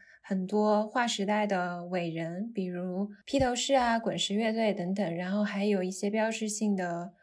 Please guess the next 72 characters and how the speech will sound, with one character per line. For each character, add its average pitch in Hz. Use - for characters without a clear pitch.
事 -
件， 233
像 214
性 220
解 175
放 196
运 202
动 208
这 180
些。 160
然 214
后 269
我 214
个 262
人 202
也 208
有 208
一 214
些 208
经 233
历 254
可 -
以 202
与 175
之 202
联 185
系 220
起 214
来 175
说 240
吧， 226
因 214
为， 220
呃， 196
熟 196
悉 233
我 269
们 202
节 190
目 214
的 214
听 208
众 226
应 214
该 220
也 202
知 214
道， 214
我 180
之 208
前 190
有 190
在 190
伦 180
敦 226
住 233
过 190
一 170
段 175
时 196
间。 -
然 190
后 214
最 226
近 208
我 175
特 220
别 202
喜 196
欢 165
看 226
的 175